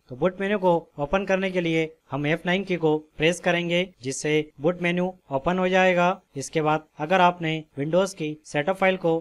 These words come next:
पेन ड्राइव में बूट किया है तो आप पेन ड्राइव को सिलेक्ट करें और अगर आपने Windows की आईएसओ सेटअप फाइल को सीडी या डीवीडी में बूट किया है तो आप यहाँ से सीडी डीवीडी को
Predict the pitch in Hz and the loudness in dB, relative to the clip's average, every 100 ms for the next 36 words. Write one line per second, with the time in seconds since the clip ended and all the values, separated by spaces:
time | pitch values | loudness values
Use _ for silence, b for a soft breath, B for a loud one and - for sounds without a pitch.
0 | 165 - 139 139 170 190 190 196 196 190 | -4 -4 -2 0 -2 -2 -2 -4 -2 0
1 | 180 170 175 - 139 143 - 156 165 190 | 2 2 -2 -6 -2 -2 0 0 2 0
2 | 190 156 156 _ - 160 180 175 160 175 | 0 -2 -4 _ -4 -2 0 0 0 -2
3 | - - 127 139 160 170 165 151 151 - | -8 -8 -4 0 2 2 0 -6 -6 -8
4 | 143 151 190 196 160 156 156 - 139 165 | -4 2 2 0 -6 -6 -8 -4 0 0
5 | 180 202 175 160 196 190 185 170 151 156 | 0 -2 -4 -2 -2 0 0 0 -2 -4
6 | - - 160 160 160 160 - 147 143 151 | -8 -2 0 0 -2 -8 -6 -4 -2 0
7 | 190 196 170 165 _ 131 175 180 180 175 | 2 2 0 -2 _ -4 -2 2 4 4
8 | 165 170 - 135 156 156 165 - 147 147 | 2 0 -4 -2 0 -2 -4 -4 -4 -6
9 | - 151 175 170 175 196 202 | -8 -4 -2 0 0 2 2